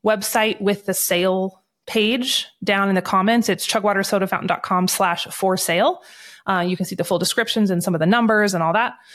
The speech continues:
And I'm happy to answer any other questions by email too. So that's the scoop. If, in case you know of someone who's in the mood to go start a new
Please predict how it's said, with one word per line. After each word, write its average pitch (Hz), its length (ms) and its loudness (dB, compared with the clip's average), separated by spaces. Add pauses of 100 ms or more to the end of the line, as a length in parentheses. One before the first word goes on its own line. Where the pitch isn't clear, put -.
(220)
And 180 320 0
I'm 180 80 2
happy 180 280 -2
to 180 180 0
answer 180 260 0
any 165 120 0
other 165 120 0
questions 170 440 -4
by 156 200 -6
email 165 380 -4 (840)
too. - 260 0
So 226 360 0 (160)
that's - 200 0
the 320 80 -6
scoop. 247 300 -2
If, 220 140 0
in 214 140 2
case 277 320 -4
you 311 60 0
know 320 140 4
of 220 80 0
someone 190 320 0
who's 220 420 0 (580)
in 233 120 0
the 247 60 0
mood 240 440 -2
to - 160 -2
go 214 540 2
start 214 280 0
a 233 40 -4
new 220 340 -2